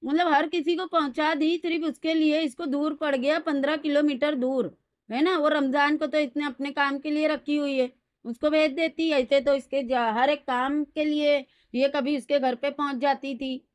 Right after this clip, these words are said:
उसका गरम गरम खाना इसके घर पे पहुंच जाता था, तब पन्द्रह किलोमीटर याद नहीं आता था, है ना? खुद को अब भेजना था तो पन्द्रह किलोमीटर याद आ रहा है तुझे कि पन्द्रह किलोमीटर दूर है, तो हम कल भेजेंगे।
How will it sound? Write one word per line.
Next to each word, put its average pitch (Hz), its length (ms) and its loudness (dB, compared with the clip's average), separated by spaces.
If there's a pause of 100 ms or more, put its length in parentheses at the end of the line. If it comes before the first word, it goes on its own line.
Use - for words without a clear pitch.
(160)
उसका 254 300 -2
गरम 277 280 2
गरम 285 240 2
खाना 269 340 -2
इसके 285 260 -2
घर 269 140 2
पे 285 160 -2
पहुंच 285 280 -4
जाता 269 360 2
था, 254 180 0
तब 254 260 -2
पन्द्रह 277 280 -2
किलोमीटर 285 500 -2
याद 269 280 0
नहीं 330 160 0
आता 247 280 -2
था, 185 280 -10 (220)
है 240 120 -2
ना? 320 180 2 (320)
खुद 254 120 2
को 302 140 -6
अब 302 140 2
भेजना 254 460 2
था 285 240 0
तो 330 120 -8
पन्द्रह 302 340 0
किलोमीटर 330 540 0
याद 269 300 2
आ 247 120 2
रहा 233 120 0
है 226 80 0
तुझे 233 340 0
कि 311 140 -6
पन्द्रह 269 360 -2
किलोमीटर 277 640 0
दूर 269 400 0
है, 262 180 -2
तो - 380 -6
हम 277 180 2
कल 285 280 2
भेजेंगे। 262 600 2